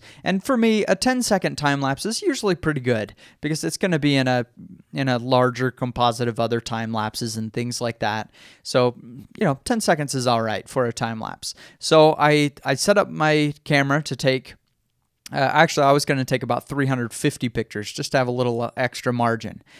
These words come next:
And the problem in the end with that was,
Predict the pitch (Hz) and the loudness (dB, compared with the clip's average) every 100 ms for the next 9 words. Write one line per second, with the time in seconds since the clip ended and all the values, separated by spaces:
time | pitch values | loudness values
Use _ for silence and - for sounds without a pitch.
0 | - - - - 151 147 156 151 226 262 | -20 -20 -8 0 0 2 0 2 2 4
1 | 277 226 185 165 - - 170 170 151 135 | 4 2 0 -2 -6 -2 0 2 0 -2
2 | 131 131 - 120 117 117 _ _ _ - | -2 -2 0 0 0 -4 _ _ _ -2
3 | 143 143 139 135 - | 4 6 6 2 -2